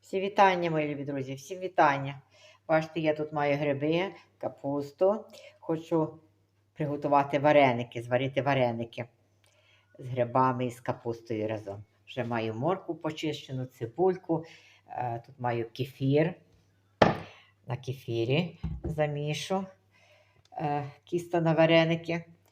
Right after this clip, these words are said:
Ну і приготуємо з вами разом. Я буду готувати, а ви побачите, що з того вийде. Всім вітання,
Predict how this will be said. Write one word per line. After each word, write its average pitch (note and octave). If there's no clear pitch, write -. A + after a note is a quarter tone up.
Ну A3
і C4
приготуємо G#3
з G#3+
вами A3
разом. B3
Я D3+
буду D3
готувати, E3
а C3+
ви A#2+
побачите, G3
що -
з C3+
того C#3+
вийде. A#2+
Всім E3+
вітання, F3+